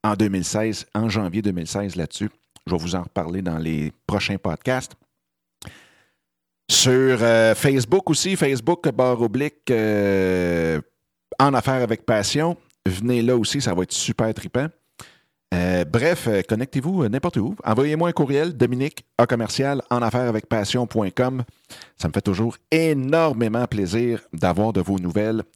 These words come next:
directement par courriel. Donc, une des, un des gros, gros points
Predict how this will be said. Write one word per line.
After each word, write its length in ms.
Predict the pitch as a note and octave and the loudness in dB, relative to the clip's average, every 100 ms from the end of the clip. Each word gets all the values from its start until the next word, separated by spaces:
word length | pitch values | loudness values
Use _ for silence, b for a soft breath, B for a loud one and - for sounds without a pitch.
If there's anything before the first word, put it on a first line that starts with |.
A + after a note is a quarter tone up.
| - | -10
directement 720 | F2 A2+ G#2 - E2+ E2 G2 _ _ _ - - _ _ | -4 -2 -2 -4 -4 -4 -6 _ _ _ -16 -16 _ _
par 460 | - B2 B2 G#2+ - _ | 2 2 0 -4 -10 _
courriel. 560 | - F#3+ B2 D3 A2 C#2+ - _ _ _ _ _ _ _ _ b b b _ _ _ _ _ _ _ _ _ _ _ - | 2 4 4 2 2 -2 -10 _ _ _ _ _ _ _ _ b b b _ _ _ _ _ _ _ _ _ _ _ 2
Donc, 140 | E3 F#3+ - _ _ | 2 2 -2 _ _
une 200 | G3 A#3+ | 2 4
des, 260 | A3 D3 B2 _ _ _ _ _ _ - | 2 -2 -4 _ _ _ _ _ _ 2
un 140 | E3+ | 4
des 100 | A3 | 4
gros, 320 | D#3 A2+ C#3 F3+ | 2 4 4 4
gros 260 | B2 B2+ | 4 2
points 300 | - A2 A2+ | 2 0 -2